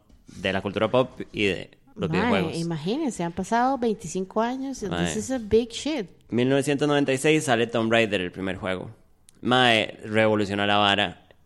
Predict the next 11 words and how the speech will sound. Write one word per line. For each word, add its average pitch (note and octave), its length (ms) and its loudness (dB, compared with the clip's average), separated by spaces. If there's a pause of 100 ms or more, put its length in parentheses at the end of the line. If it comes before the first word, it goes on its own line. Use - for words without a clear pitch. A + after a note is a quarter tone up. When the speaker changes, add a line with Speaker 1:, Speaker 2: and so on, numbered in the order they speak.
(120)
Speaker 1:
de F2+ 160 -6
manera F2+ 240 -2
increíble. F2 500 -2 (240)
Speaker 2:
¿Usted G#3 240 -4
jugó A#3+ 220 2
ese? G#3+ 320 -4 (100)
Speaker 1:
Sí. - 240 -8
Speaker 2:
¿Usted A3+ 180 -2
los C#4+ 120 4
jugó D#4 160 4
todos? A#3+ 500 2